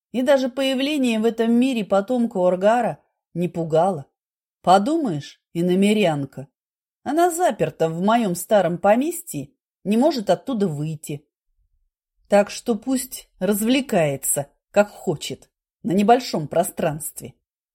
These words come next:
Я был уверен, что и Ларт, и щенок Аранты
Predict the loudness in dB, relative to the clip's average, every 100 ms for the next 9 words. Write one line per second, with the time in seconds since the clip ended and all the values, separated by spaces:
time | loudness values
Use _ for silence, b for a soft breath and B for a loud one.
0 | _ _ -2 0 0 0 -2 -2 -4 -6
1 | -10 _ _ -4 0 0 0 0 -4 -4
2 | _ _ _ -6 -4 -2 -2 0 0 -2
3 | -2 0 2 0 -2 -6 -10